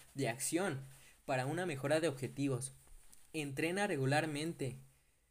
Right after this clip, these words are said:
Motívate. Reúne todas tus fuerzas de voluntad. Cree en ti mismo. Te voy a poner un ejemplo. Por ejemplo,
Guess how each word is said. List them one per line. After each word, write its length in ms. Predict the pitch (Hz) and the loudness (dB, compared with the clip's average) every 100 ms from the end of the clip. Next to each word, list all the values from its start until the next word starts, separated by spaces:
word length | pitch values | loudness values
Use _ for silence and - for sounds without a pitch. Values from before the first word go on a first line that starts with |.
| _ - | _ -8
Motívate. 800 | 143 135 202 254 196 131 113 - - - - - - - | -6 0 2 4 4 0 -4 -8 -20 -20 -20 -20 -20 -6
Reúne 380 | - 156 196 226 | 0 4 4 4
todas 380 | 220 214 226 226 | 4 4 4 4
tus 180 | 160 139 | 0 0
fuerzas 640 | - 175 190 190 190 - - | 4 4 4 2 0 -4 -10
de 120 | 139 139 | 0 2
voluntad. 760 | 131 127 120 131 147 151 135 - - - - | 2 2 -2 2 2 2 -4 -14 -20 -20 -20
Cree 240 | - 180 202 | -2 0 2
en 140 | 180 | 0
ti 120 | 139 | 0
mismo. 500 | 160 170 160 123 110 - - - - - - - - - - - - | 2 0 0 -2 -4 -8 -18 -20 -20 -20 -20 -20 -20 -20 -20 -20 -10
Te 80 | - | 0
voy 80 | 190 | 0
a 80 | 202 | 0
poner 200 | 156 160 | -2 0
un 100 | 147 | -2
ejemplo. 440 | 135 131 135 98 - _ _ - - | 0 0 0 -6 -12 _ _ -20 -16
Por 120 | - 151 | -6 -4
ejemplo, 420 | 185 185 127 | -4 -4 -6